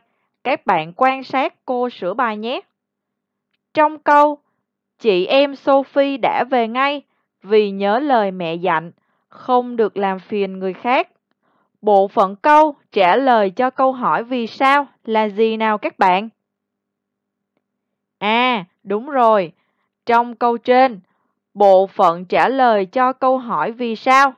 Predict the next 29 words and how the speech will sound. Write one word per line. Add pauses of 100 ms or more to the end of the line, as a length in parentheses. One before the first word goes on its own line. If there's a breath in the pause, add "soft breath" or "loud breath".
(220)
chính
là (1000)
"Vì
nhớ
lời
mẹ
dặn, (280)
không
được
làm
phiền
người
khác." (1080)
Cô
có
lời
khen (280)
với
bạn
nào
làm
đúng
nhé. (1300)
Chúng
ta
chuyển
sang
bài
hai.